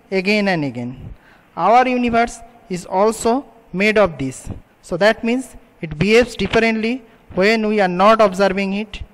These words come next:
and it behaves another way when we observe it.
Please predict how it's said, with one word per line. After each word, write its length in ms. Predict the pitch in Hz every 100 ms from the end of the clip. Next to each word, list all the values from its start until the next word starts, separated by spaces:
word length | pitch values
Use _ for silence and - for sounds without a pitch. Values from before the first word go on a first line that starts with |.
| _ _ _ _ _ _ _ _ _ _ 175
and 300 | 175 165 175 - _ -
it 180 | 180 160
behaves 400 | 190 220 220 -
another 420 | 196 220 233 226
way 160 | 196 196
when 240 | 190 196
we 180 | 196 196 -
observe 440 | 165 156 170 135
it. 140 | 131